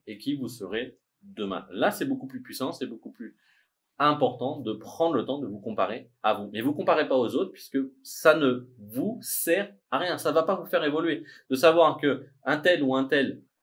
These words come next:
ou une telle a plus d'argent ou voyage plus, ça ne vous fait pas avancer. Ça vous permet pas à vous de voyager plus, ça vous permet pas à vous de plus avoir plus d'argent, ça vous permet pas à vous d'être plus heureux. Ça vous permet juste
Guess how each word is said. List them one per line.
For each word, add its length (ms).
ou 120
une 120
telle 380
a 100
plus 160
d'argent 480
ou 100
voyage 360
plus, 140
ça 220
ne 80
vous 160
fait 200
pas 160
avancer. 380
Ça 140
vous 120
permet 280
pas 160
à 160
vous 160
de 60
voyager 400
plus, 180
ça 120
vous 100
permet 280
pas 120
à 100
vous 160
de 60
plus 120
avoir 240
plus 140
d'argent, 320
ça 120
vous 100
permet 280
pas 140
à 60
vous 100
d'être 220
plus 220
heureux. 300
Ça 80
vous 140
permet 340
juste 300